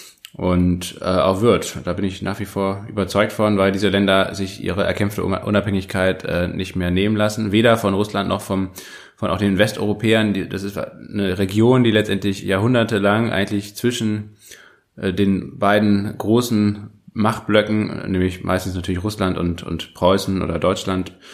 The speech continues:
oder generell den, den Westeuropäern, auch Napoleon ja zum Beispiel, hin und her, äh, geschubst wurden und, ähm, nie so eine richtig, ähm, eigene, ähm, Perspektive entwickeln konnten. Und das ist ihnen nun endlich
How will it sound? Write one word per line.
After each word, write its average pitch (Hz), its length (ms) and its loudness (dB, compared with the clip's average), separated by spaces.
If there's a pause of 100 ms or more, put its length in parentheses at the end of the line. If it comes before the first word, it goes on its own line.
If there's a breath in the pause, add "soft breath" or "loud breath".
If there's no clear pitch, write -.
(180 loud breath)
oder 98 300 4
generell 95 400 6
den, 95 180 6
den 95 200 4
Westeuropäern, 101 600 0
auch 87 100 0
Napoleon 98 480 0
ja 92 140 -2
zum 92 100 -6
Beispiel, 90 400 -4 (480 loud breath)
hin 113 160 2
und 110 100 4
her, 113 460 4
äh, 107 140 0
geschubst 104 560 -2
wurden 117 420 2
und, 98 400 0
ähm, 92 160 0
nie 101 140 4
so 101 80 4
eine 95 100 2
richtig, 101 640 -4
ähm, 92 320 -2
eigene, 92 680 2 (680 loud breath)
ähm, 90 400 -4
Perspektive 101 480 -2
entwickeln 92 380 2
konnten. 95 260 -2
Und 90 140 0
das 87 180 -4
ist - 320 -4
ihnen 101 140 6
nun 98 260 4
endlich 98 520 -2